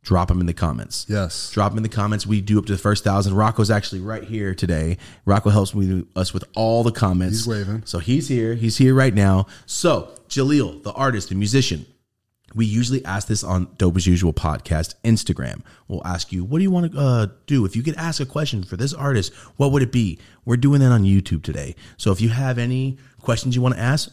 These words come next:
Speaker 1: drop it in the comments. We'll go through 'em, and you might see your question pop up with Jaleel next week. All right.
Speaker 2: Let's go. I
Speaker 1: Awesome.
Speaker 2: hope he got all his wisdom teeth taken out, 'cause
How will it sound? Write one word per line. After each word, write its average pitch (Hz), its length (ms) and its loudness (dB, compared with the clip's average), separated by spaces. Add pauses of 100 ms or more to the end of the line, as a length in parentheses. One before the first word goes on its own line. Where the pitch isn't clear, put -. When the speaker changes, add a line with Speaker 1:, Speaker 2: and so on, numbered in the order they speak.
Speaker 1:
drop 98 340 0
it 127 60 -2
in 143 60 -2
the 160 80 -2
comments. 107 440 0
We'll 95 100 -2
go 95 200 2
through 131 300 2
'em, 147 140 0
and 90 220 -2
you 92 80 -2
might 98 200 -4
see 107 160 -4
your 110 140 0
question 110 360 -4
pop 107 260 -4
up 113 120 -4
with 123 220 2
Jaleel 98 440 2
next 85 300 -4
week. - 280 -14 (1000)
All 135 80 -4
right. 240 300 -4 (180)
Speaker 2:
Let's 117 160 -2
go. 131 140 0
I 107 80 0
Speaker 1:
Awesome. 139 160 4
Speaker 2:
hope - 100 -2
he 185 100 0
got 135 320 0
all 139 320 -2
his 117 400 -6
wisdom 107 300 -8
teeth 104 240 -10
taken 101 260 -4
out, 98 180 -4
'cause 104 120 -2